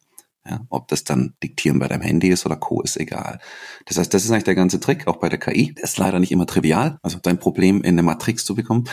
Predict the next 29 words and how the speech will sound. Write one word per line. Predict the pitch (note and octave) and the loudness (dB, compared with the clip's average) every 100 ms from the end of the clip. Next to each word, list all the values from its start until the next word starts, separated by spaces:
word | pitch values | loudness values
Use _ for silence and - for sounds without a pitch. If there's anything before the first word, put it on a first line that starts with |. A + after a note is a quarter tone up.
| - | -8
Und | - | 0
da | F2 | 0
gibt's | F2 - | 2 0
bessere | E2+ E2+ | -2 0
und | D#2+ | 0
schlechte | - - D2+ | -2 -4 -4
Varianten. | D2+ D2 D#2 A#2+ A#2+ | -2 -2 -2 -2 -2
Aber | G#2 E2+ | 0 2
so | F#2 | 4
sind | G#2 | 4
wir | G2+ | 2
da | |
eigentlich | F2 | 0
drauf | F2 F#2 A2 | 0 0 0
gestoßen | - - D2 F2 A2 | -2 0 2 4 4
und | D#2+ | 4
waren | D#2+ E2+ | 2 2
dann | E2+ | 2
in | |
diesen, | D#2+ D#2 E2+ D#2+ D#2+ | 0 0 2 2 0
in | - | -4
dieser, | - - D2+ - | -6 -6 -6 -6
ja, | D2+ F#2+ | -4 -4
ich | - | -4
sag | B1+ | -4
mal, | D#2 | -4
Triade | - E2 D2 D#2+ F#2+ | -2 0 0 0 0
zwischen | - E2+ - D2+ | -2 -4 -6 -6
Linguistik, | E2+ G2 G#2 G#2 - A2 A#2 | 2 4 6 2 0 -4 -6